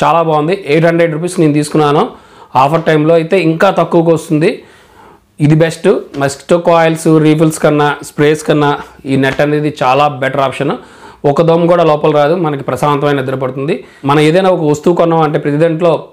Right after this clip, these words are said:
pros ఉంటాయి, cons ఉంటాయి. దీంట్లో అయితే ఇప్పటి వరకు నేను ఏదైతే pros చెప్పాను మీకు,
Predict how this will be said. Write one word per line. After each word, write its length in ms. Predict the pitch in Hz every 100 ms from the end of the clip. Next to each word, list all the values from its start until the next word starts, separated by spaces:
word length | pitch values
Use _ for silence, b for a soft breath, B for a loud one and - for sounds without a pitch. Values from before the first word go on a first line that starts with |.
| -
pros 280 | 151 165 170
ఉంటాయి, 300 | 170 190 -
cons 360 | - 151 156
ఉంటాయి. 260 | 151 131 113 b b b b b 135
దీంట్లో 240 | 143 165
అయితే 140 | 170 165
ఇప్పటి 160 | 165
వరకు 140 | 180 185
నేను 160 | 175
ఏదైతే 160 | 170 165
pros 340 | 147 170 175
చెప్పాను 280 | 160 160 143
మీకు, 380 | 135 139 214